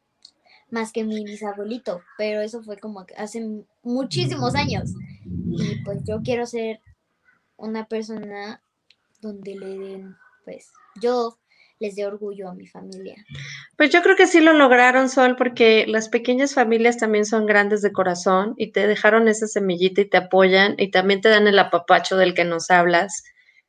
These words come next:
Speaker 2: el espacio que tienes también como pequeña, como niña, porque todavía estás pequeñita. Y justo es un tema que me gusta mucho hablar, el trabajo en equipo, de la familia, de que tú, eh,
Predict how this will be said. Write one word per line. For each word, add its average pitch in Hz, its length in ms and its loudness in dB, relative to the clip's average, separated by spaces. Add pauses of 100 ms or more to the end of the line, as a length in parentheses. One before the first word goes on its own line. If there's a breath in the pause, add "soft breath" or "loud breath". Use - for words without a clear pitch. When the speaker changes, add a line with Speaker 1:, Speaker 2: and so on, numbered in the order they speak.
(200)
Speaker 2:
el 190 180 2
espacio 190 540 2
que 190 100 2
tienes 190 300 0
también 180 320 2
como 180 420 0
pequeña, 185 580 2 (140)
como 170 240 -2
niña, 190 340 4
porque 185 180 0
todavía 180 360 4
estás 175 300 -4
pequeñita. 180 680 0 (1120 soft breath)
Y 233 440 2 (380)
justo 302 540 8 (300)
es 233 240 4
un 254 100 0
tema 247 260 4
que 233 80 2
me 208 100 0
gusta 208 240 0
mucho 214 220 0
hablar, 196 380 4
el 190 120 -2
trabajo 190 280 0
en 190 100 0
equipo, 196 640 0
de 185 80 4
la 180 120 0
familia, 190 840 2 (640 loud breath)
de 196 340 4
que 214 240 2
tú, 240 460 6 (140)
eh, 180 500 2